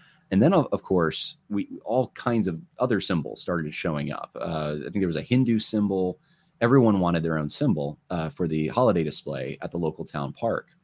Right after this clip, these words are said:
And so I worked for this local municipality doing grounds and maintenance work.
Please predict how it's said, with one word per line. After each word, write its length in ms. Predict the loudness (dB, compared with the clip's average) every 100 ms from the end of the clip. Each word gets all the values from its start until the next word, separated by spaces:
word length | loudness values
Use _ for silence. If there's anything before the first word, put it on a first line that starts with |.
| _ _ _ _ _ _ -2
And 120 | 0
so 360 | 4 6 4 -2 _
I 80 | 4
worked 240 | 6 4
for 100 | 2
this 160 | -2 2
local 320 | 0 2 -2 0
municipality 760 | 2 2 0 -2 0 0 0 -2
doing 220 | 0 0
grounds 360 | 2 2 2 0
and 80 | -2
maintenance 420 | -2 -6 -10 -8
work. 260 | -8 -8